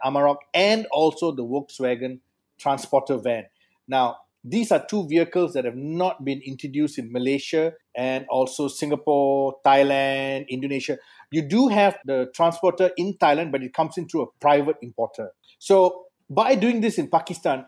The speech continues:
first of all, that segment of the market in Pakistan, Bangladesh, India, that area,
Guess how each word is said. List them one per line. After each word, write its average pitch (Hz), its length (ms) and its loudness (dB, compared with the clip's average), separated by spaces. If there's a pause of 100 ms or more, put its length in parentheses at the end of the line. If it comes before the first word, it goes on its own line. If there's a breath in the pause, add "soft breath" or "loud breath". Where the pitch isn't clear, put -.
first 233 260 2
of 165 120 4
all, 170 320 4 (540 loud breath)
that 196 360 0
segment 180 440 0
of 147 80 2
the 131 60 -2
market 143 460 0
in 156 140 -6
Pakistan, 143 500 -4
Bangladesh, 143 560 2
India, 135 300 -4
that 135 220 -2
area, 135 340 -2